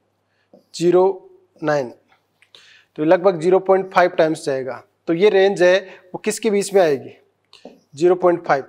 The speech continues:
तो मैंने रेडियस रेशियो की रेंज बताई थी आपको, ज़ीरो पॉइंट फ़ोर वन फ़ोर से ज़ीरो पॉइंट सेवन थ्री टू है, तो उसमें कोऑर्डिनेशन नंबर कितना होगा?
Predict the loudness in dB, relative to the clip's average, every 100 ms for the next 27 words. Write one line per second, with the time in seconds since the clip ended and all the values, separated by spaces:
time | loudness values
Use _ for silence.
0 | _ -20 _ _ -20 _ _ _ -2 2
1 | 2 0 -10 -20 _ -2 0 0 0 -2
2 | -4 -6 0 0 0 0 0 0 2 2
3 | 0 -8 -14 _ _ _ -2 0 0 0
4 | 0 -2 -2 0 2 2 0 -2 -2 -2
5 | -2 -4 -4 -6 _ _ _ -18 -4 0
6 | 0 0 -2 -2 -4 0 2 0 -6 -20
7 | _ _ -10 -4 -4 -4 -4 -2 -2 -4
8 | -6 _ _ _ _ _ _ -14 -10 -2
9 | -2 2 0 2 -2 0 -2 -2 -4 -2
10 | 0 2 2